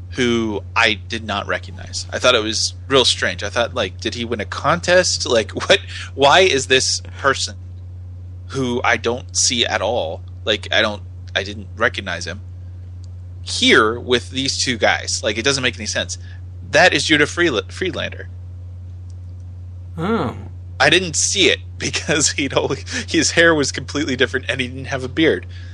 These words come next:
Speaker 1: I thought it was so weird that they'd have these two guys and have a third rando.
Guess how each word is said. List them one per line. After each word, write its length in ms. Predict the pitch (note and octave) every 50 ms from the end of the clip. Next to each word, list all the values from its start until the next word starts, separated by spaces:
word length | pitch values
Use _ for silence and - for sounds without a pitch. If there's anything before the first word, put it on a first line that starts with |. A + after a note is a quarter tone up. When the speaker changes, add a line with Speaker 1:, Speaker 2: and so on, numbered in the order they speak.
| - - -
Speaker 1:
I 140 | - C3 C3+
thought 240 | C3+ - F3+ F3+ F3+
it 100 | F3 -
was 140 | D#3+ D#3 -
so 280 | - - - F#3 F#3+ G3 F#3
weird 560 | F3 F3+ G#3+ G#3 F3+ C#3+ B2+ B2 B2 - - - - - - - - - - - - - - -
that 160 | - - - -
they'd 200 | C#3+ C#3 - -
have 320 | - - E3+ E3+ D#3 D3
these 300 | - - C#3 C3+ - - - - - - - - - - -
two 200 | - - F#3 E3+
guys 340 | - D3+ C#3+ C#3 C3+ C3 -
and 220 | - A#2+ C3 B2
have 180 | B2 D3 C#3+ -
a 60 | B2+
third 340 | - - C#3+ C#3+ C#3 C3 F2+
rando. 540 | A#2+ B2 B2 A#2+ A#2+ A2+ G#2 F#2+ E2+ F2+